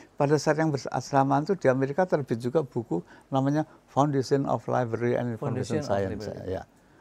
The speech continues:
Speaker 1: Oleh Rubin. Ini kan banyak dipakai. Cetakan kedua, gitu. Tapi kemudian nggak pernah direvisi.
Speaker 2: Mhm.
Speaker 1: Jadi sampai sekarang. Nah, ya, yang karangan Rubin tuh sekarang sudah sampai edisi kelima.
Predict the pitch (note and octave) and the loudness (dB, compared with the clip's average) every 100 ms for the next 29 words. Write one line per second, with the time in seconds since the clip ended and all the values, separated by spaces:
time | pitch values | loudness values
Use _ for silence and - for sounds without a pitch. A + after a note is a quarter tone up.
0 | _ _ - B2 B2 B2 C3 A#2+ A#2+ F2+ | _ _ -8 0 4 6 6 8 6 4
1 | - - _ _ _ _ _ _ - _ | -4 -18 _ _ _ _ _ _ -20 _
2 | D3+ F3 G3+ F#3 B2+ C#3 C3 - F2+ - | 0 0 0 -4 -2 -4 -4 -4 -4 -4
3 | F#2+ - _ _ _ _ _ - - - | -8 -8 _ _ _ _ _ -20 -4 -4
4 | A#2 A#2+ B2 A#2 A2+ A2 G#2 G2+ A2 B2+ | 0 0 -2 -4 -6 -2 0 0 -2 -8
5 | G2 G#2 G2+ G2+ - _ C#3+ F3 F#3+ D#3+ | -10 -8 -8 -10 -20 _ -4 -2 -2 -2
6 | C#3 F#3 F#3+ - _ - C3 C#3 C#3+ - | 0 -2 -4 -10 _ -2 -2 0 -2 -2
7 | C3 C3+ - D#3+ - B2+ - _ _ _ | -4 -4 -4 -8 -8 -10 -10 _ _ _
8 | _ _ D3 D3 A2 F#2 - _ _ - | _ _ -12 -10 -10 -12 -16 _ _ -8
9 | B2+ D3+ C#3 C3 C3+ B2 A#2+ B2 - - | -6 -6 -6 -4 -4 -4 0 -2 -4 -20
10 | _ - D3 D#3 C3+ C3+ C#3 C#3 C3+ B2 | _ 0 2 4 2 4 4 4 4 4
11 | C3 A3 - D3+ F#3+ F3+ D3+ C#3 C#3 D#3+ | 2 0 -2 0 0 -4 -4 -2 0 0
12 | B2+ A2+ C3 C#3 D#3 C#3 A2 | -2 -4 -4 -2 -4 -6 -8